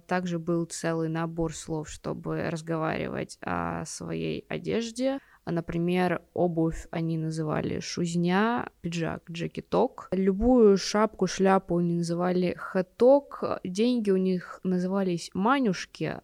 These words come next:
а представителей серой массы, вот этот пролетариат, они называли желобами.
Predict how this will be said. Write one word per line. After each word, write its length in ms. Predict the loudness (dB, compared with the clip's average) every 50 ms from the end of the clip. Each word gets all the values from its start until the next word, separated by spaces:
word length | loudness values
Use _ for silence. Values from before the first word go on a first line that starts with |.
| _ _
а 120 | -2 -2 0
представителей 840 | 0 -2 -4 -4 -2 0 2 2 2 2 0 2 2 4 4 4 4
серой 460 | 2 2 4 4 6 6 6 6 4
массы, 680 | 4 4 4 4 2 2 -2 -2 -2 0 2 2 0
вот 160 | 0 -2 -4
этот 240 | -4 -4 -4 -6 -6
пролетариат, 840 | -6 -4 -2 -2 -4 -2 0 0 0 2 2 2 2 2 0 -2 -4 -4
они 240 | -2 -2 0 0 0
называли 640 | 0 0 0 0 0 0 2 2 2 0 0 -2 -4
желобами. 840 | -6 -4 -2 -2 0 0 0 -2 -2 -4 -4 -4 -6 -6 -8 -10